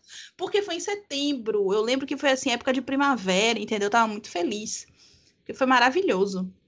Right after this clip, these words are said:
E eu lembro que eu, eu comprei uma camisa oficial, né? Porque eu falei, "Poxa, eu vim pro show, eu quero uma lembrança disso aqui", né? E aí eu comprei uma camisa oficial,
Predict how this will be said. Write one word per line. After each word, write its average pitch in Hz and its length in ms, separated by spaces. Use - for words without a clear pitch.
E 240 800
eu 254 140
lembro 294 500
que 254 520
eu, 226 720
eu 220 100
comprei 254 760
uma 220 220
camisa 254 340
oficial, 262 680
né? 220 140
Porque 226 120
eu 247 40
falei, - 180
"Poxa, 262 360
eu 208 80
vim 254 220
pro 381 120
show, 254 280
eu 254 80
quero 240 180
uma 254 140
lembrança 262 600
disso 196 220
aqui", 185 340
né? 196 180
E 190 60
aí 202 60
eu 202 120
comprei 262 440
uma 214 140
camisa 196 320
oficial, 208 760